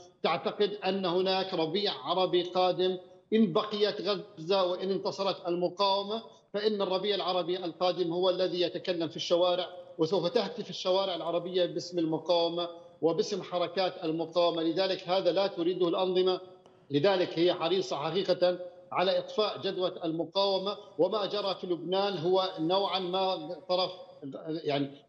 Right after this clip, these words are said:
كان غض الطرف العربي وإعطاء الضوء الأخضر، لكن ما تع-، ما لا تعلمه هذه الأنظمة حقيقة أن دورها قادم. ما جرى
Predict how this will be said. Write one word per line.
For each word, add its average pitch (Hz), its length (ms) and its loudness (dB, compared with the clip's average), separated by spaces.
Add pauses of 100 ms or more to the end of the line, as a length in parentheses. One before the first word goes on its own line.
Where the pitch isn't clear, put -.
(100)
كان 196 220 4
غض 180 380 -2 (680)
الطرف 196 380 0 (160)
العربي 202 540 -2 (240)
وإعطاء 190 560 2
الضوء 185 300 0
الأخضر، 180 440 0
لكن 233 420 0
ما 233 140 2
تع-، 196 260 -2
ما 220 220 2
لا 240 100 0
تعلمه 180 580 -4
هذه 165 140 2
الأنظمة 160 460 2
حقيقة 139 640 0 (840)
أن 226 280 4
دورها 220 420 2
قادم. 220 440 -2 (440)
ما 202 220 2
جرى 233 300 -2